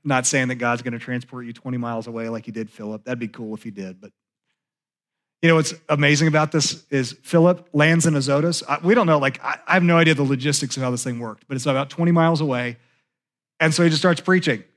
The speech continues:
And he works his way up all the cities of the coast till he gets to Caesarea. <laughs> It's awesome.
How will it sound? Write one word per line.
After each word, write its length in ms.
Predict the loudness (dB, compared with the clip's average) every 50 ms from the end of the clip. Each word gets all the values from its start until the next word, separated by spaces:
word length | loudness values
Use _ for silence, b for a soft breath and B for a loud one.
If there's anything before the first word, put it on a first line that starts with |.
| _ _ _ _ _ _
And 120 | 2 4
he 40 | 6
works 280 | 6 6 4 4 4
his 120 | 2 2 4
way 200 | 4 6 6 6
up 140 | 4 4 2
all 140 | 2 4 4
the 100 | 4 4
cities 300 | 4 4 4 4 4 4
of 80 | 2 2
the 40 | 2
coast 300 | 4 4 4 2 2 0
till 80 | 0
he 80 | 0 2
gets 160 | 0 0 0
to 80 | 0 0
Caesarea. 580 | 0 2 0 0 -2 -2 -2 -2 -4 -4 -6 -4 -4 0
<laughs> 100 | 2 2
It's 140 | 0 0 -2 -6
awesome. 480 | -6 -4 -2 -2 -2 -2 -4 -6 -10